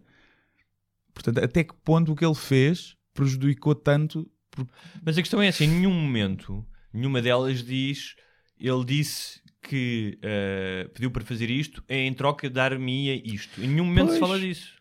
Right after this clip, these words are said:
Speaker 1: Não fala,
Speaker 2: É.
Speaker 1: e é isso que eu acho estranho, porque se fosse isso, epá, ainda era mais nojento. Continua a não ser crime, acho
Speaker 2: Sim.
Speaker 1: eu, né? Não sei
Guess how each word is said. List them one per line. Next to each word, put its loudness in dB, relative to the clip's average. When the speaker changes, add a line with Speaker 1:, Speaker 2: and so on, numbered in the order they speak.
Speaker 1:
Não 4
fala, 4
Speaker 2:
É. 4
Speaker 1:
e 8
é 6
isso -2
que 0
eu 6
acho 2
estranho, 2
porque 0
se -4
fosse 4
isso, 0
epá, -4
ainda 2
era 2
mais 4
nojento. 2
Continua 4
a 6
não 4
ser 4
crime, 2
acho -2
Speaker 2:
Sim. 2
Speaker 1:
eu, 2
né? 4
Não 6
sei 0